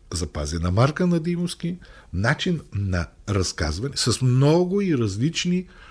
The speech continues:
а, така много майсторски овладени, а, повествователни техники.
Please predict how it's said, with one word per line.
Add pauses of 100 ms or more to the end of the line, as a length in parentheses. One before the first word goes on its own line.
(200)
а,
така
много
майсторски
овладени, (340)
а,
повествователни
техники.